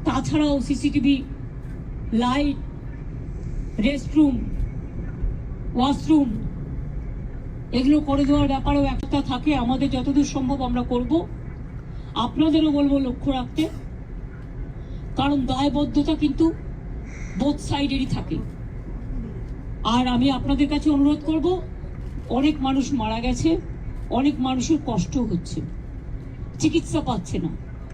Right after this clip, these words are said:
অনেক পেশেন্ট আটকে আছে। সুতরাং মানুষ মনে করে আপনারাই তাদের ভগবান। সুতরাং আপনাদের আমি কাজে ফিরতে অনুরোধ করব। সমস্যা থাকলে সমাধান করতে হয়, আলোচনার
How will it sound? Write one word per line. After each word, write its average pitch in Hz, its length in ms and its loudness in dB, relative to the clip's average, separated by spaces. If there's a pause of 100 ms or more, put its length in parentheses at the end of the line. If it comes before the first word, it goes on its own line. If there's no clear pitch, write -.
(120)
অনেক 285 260 4 (100)
পেশেন্ট 285 340 4
আটকে 233 320 -2 (100)
আছে। - 160 0 (440)
সুতরাং 285 320 4 (220)
মানুষ 262 200 4 (120)
মনে 277 140 6
করে 285 180 4
আপনারাই 254 480 0
তাদের 254 180 -2 (100)
ভগবান। 196 340 2 (720)
সুতরাং 269 220 2 (120)
আপনাদের 262 320 2 (100)
আমি 277 120 4 (640)
কাজে 247 340 4
ফিরতে 285 240 -2 (100)
অনুরোধ 233 260 -2 (100)
করব। 269 180 4 (2500)
সমস্যা 294 420 4
থাকলে 294 320 0 (100)
সমাধান 247 360 4
করতে 233 360 0
হয়, - 160 -2 (1300)
আলোচনার 294 440 4